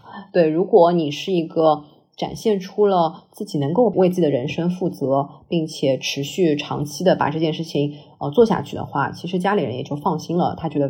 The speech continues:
毕竟是你的人生嘛。而且其实在中年的时候再做这个决定，可能跟二十几岁的时候家里人对你的成熟度的认知也是会不一样的。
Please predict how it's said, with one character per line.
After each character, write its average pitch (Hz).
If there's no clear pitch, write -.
毕 214
竟 170
是 160
你 127
的 98
人 -
生 143
嘛。 -
而 180
且 156
其 -
实 175
在 180
中 233
年 202
的 143
时 147
候 139
再 170
做 170
这 170
个 143
决 -
定， 147
可 -
能 147
跟 180
二 202
十 -
几 -
岁 165
的 147
时 147
候 143
家 156
里 156
人 143
对 175
你 151
的 139
成 143
熟 143
度 156
的 127
认 170
知 180
也 139
是 165
会 185
不 170
一 -
样 98
的。 -